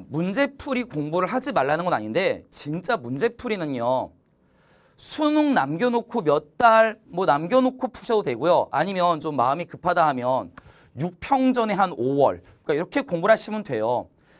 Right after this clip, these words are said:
가장 중요한 공부는 무엇보다도 일단은 해석 공부입니다. 자, 그래서, 어, 제 강좌가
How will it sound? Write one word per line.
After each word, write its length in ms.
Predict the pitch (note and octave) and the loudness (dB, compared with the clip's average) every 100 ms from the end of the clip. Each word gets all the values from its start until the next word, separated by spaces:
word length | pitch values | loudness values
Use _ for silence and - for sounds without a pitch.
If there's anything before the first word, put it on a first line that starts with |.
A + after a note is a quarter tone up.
| _ | _
가장 500 | - E3 E3 B3 B3+ | 0 2 6 4 4
중요한 480 | - E3 D#3+ F#3 F3+ | -2 -4 0 0 0
공부는 560 | B2+ A2+ D3 F#3+ F#2+ - _ _ | -8 -4 -2 -2 -4 -12 _ _
무엇보다도 720 | - B2+ F#3 A3+ A3 F3 E3+ D3 | -10 0 2 2 2 2 2 0
일단은 440 | A#2+ C3 D#3 E3 - | -2 -2 -2 -6 -8
해석 400 | C4 C#4+ C4+ C#4 | -2 0 0 -4
공부입니다. 460 | F#3 D#3 A2+ F#2 E2+ _ _ _ _ _ - | -6 -6 -6 -8 -12 _ _ _ _ _ 0
자, 240 | C#3+ C3 | 2 4
그래서, 440 | C#3+ C#3+ D3 A3 - _ - _ _ - | 2 4 4 4 0 _ -20 _ _ -8
어, 300 | - D#3+ D#3+ D#3+ | 0 2 2 0
제 240 | A3 A#3 | 0 0
강좌가 800 | - D#3 E3 B3 E3 C#3+ C#3+ F#2 | -2 -4 2 4 6 6 4 0